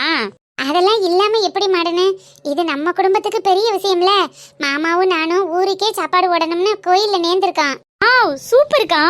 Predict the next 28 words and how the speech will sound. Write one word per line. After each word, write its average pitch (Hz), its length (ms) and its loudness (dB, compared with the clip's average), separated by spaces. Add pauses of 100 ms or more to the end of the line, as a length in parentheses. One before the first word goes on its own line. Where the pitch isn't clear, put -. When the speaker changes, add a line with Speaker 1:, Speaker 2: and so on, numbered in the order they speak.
(340)
Speaker 2:
ஊருக்கே 571 380 4
சாப்பாடா? 359 400 0 (480)
Speaker 1:
ஆமா 403 140 2
மாடனே, 320 340 0 (360)
நம்ம 311 160 -2 (100)
கோயில்லையே 392 520 2
சொல்லி 359 280 0 (140)
அடுத்த 330 200 -2 (120)
ஆடி 349 180 -2
வெள்ளிக்கு 359 300 -2 (100)
நம்ம 320 260 -2
சார்பா 370 260 0 (100)
சாப்பாடு 370 340 -2
ஓடலான்னு 339 380 0
இருக்கோம். 302 280 -2 (500)
Speaker 2:
அப்ப 339 280 -2
சாம்பார் 359 460 2
சாதம் 320 300 2
தானா? 269 220 0 (720)
Speaker 1:
இல்ல, 370 100 2 (360)
உங்களுக்கு 320 360 -2
கறி 302 240 0
வேணும்னா 381 320 2 (120)
சனிக்கிழமை 403 480 -2
எடுத்து 427 200 0
அக்கா 427 140 -2
சமைச்சு 381 320 -2
கொடுத்துறேன். 392 500 0